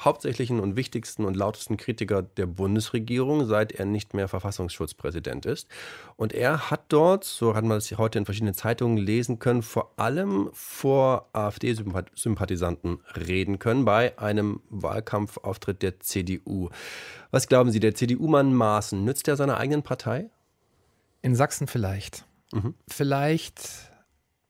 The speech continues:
Speaker 2: gelingt es der C D U, vor allen Dingen der C D U,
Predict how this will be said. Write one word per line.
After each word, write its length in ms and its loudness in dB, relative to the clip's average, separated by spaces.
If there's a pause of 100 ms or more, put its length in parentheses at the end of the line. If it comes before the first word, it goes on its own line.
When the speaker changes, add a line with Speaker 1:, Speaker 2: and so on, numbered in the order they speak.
(480)
Speaker 2:
gelingt 540 2
es 540 -2 (560)
der 640 2
C 180 -4
D 100 0
U, 320 6
vor 220 -4
allen 160 0
Dingen 280 2 (840)
der 200 2
C 160 -6
D 120 0
U, 440 -2